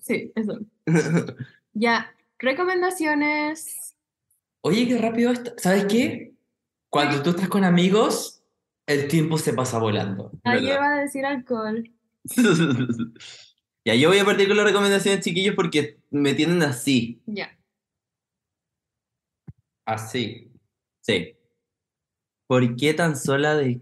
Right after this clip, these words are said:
Speaker 2: Nico O G y Jere Klein?
Speaker 1: Y ahora el Joaquín se va a tirar una cátedra de por qué es la mejor canción del mundo.
Speaker 2: Chiquillos, es muy buena esa canción, en serio. En primer lugar, Nico O G es de La Serena como yo.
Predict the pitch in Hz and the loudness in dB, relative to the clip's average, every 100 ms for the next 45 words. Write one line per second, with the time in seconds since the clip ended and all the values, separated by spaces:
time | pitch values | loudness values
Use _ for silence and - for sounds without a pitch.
0 | - 117 127 123 147 - 117 117 117 120 | -2 2 2 2 0 0 0 0 2 2
1 | 156 - 117 113 110 113 113 101 90 214 | 0 -2 -4 -2 -2 -2 -2 -6 -6 -4
2 | 208 233 254 226 208 226 220 214 220 220 | -2 -2 -2 -4 -4 -6 -4 -4 -4 -4
3 | 214 226 214 208 208 220 247 247 214 196 | -4 -2 -4 -6 -8 -6 -4 -4 -6 -10
4 | 220 226 226 220 208 214 208 208 196 175 | -6 -4 -4 -8 -10 -10 -12 -16 -18 -20
5 | - _ _ _ - 147 143 175 196 190 | -20 _ _ _ -4 -4 0 4 4 4
6 | 208 208 214 220 214 185 214 220 220 226 | 4 6 6 6 6 6 6 6 6 4
7 | 220 220 214 220 220 208 202 185 170 151 | 6 4 4 4 4 4 2 2 0 0
8 | 160 190 208 208 214 202 202 185 165 180 | 0 2 2 2 0 0 0 0 -2 -2
9 | 165 170 170 165 156 151 151 151 143 127 | -2 0 0 0 -2 -2 -4 -4 -4 -2
10 | 98 | -4